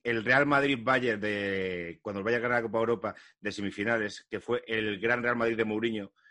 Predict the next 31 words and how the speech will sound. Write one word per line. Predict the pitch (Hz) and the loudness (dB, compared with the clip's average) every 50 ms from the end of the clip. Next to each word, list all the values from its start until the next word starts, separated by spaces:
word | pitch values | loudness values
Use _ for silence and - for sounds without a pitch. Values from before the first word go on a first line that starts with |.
| _ _ _ - | _ _ _ -6
que | - 117 98 | -4 -4 -2
perdimos | - 107 101 110 113 120 110 120 | -2 -4 -2 -2 -4 -4 -4 -2
en | 117 | -4
los | 113 110 - | -4 -4 -4
penaltis, | - 104 117 123 120 98 - 104 104 - - _ _ _ _ | -2 0 2 2 0 0 -4 -8 -8 -10 -14 _ _ _ _
y, | - 113 110 | -4 0 2
eh, | 110 110 | 2 2
todavía | 107 104 101 110 123 131 123 - | 2 0 0 2 2 2 0 -2
escocía | 123 117 - - 98 - 131 131 | -6 -8 -6 -8 -8 -4 -2 -2
mucho | 127 131 135 131 - 123 | -2 -2 -4 -4 -4 -4
eso | 117 - 117 | -6 -4 -4
en | 110 107 | -4 -2
Madrid, | 101 113 139 143 | -2 -2 -2 -2
porque | 117 110 98 135 | -2 -4 -4 -4
ese | - 147 139 | -4 -4 -2
fue | - 151 160 170 - | 0 0 0 0 0
el, | - 127 123 120 113 113 110 117 | -2 -2 -2 0 -2 -2 -2 0
eh, | 107 117 117 117 113 113 110 110 107 107 110 101 - | 2 2 4 4 4 2 2 2 0 0 -2 -2 -2
la | 123 123 123 | 0 0 2
gran | 139 160 185 | 2 2 2
obra | 190 185 180 170 | 2 2 2 4
de | |
Mourinho | 160 151 147 151 175 196 190 165 | 4 4 4 4 2 2 0 -4
fue | - - 185 190 - _ _ _ _ _ - | -2 -2 -2 -4 -4 _ _ _ _ _ -2
el | 120 123 131 | 0 0 2
año | 147 165 170 | 2 0 0
que | 170 151 143 | -2 -2 -2
le, | 139 127 123 123 120 117 | 0 2 2 2 2 0
el | 113 117 120 120 117 | 0 -2 -4 -4 -2
Real | 117 131 135 143 | 2 2 2 2
Madrid | 147 143 139 123 120 101 90 | 2 0 0 0 -2 -4 -6